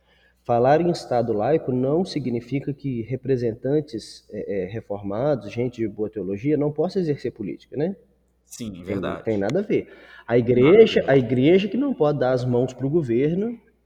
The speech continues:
Speaker 1: e, hum, virar uma coisa só, né? A, a pauta da igreja não é uma pauta política, é uma pauta espiritual.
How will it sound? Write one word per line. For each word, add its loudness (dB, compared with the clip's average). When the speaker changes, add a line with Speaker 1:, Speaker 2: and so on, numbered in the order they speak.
Speaker 1:
e, -2
hum, 0
virar 4
uma 2
coisa -2
só, -4
né? -4
A, -6
a -12
pauta 2
da 4
igreja 2
não -2
é 0
uma 0
pauta -2
política, -6
é 0
uma -4
pauta -6
espiritual. -6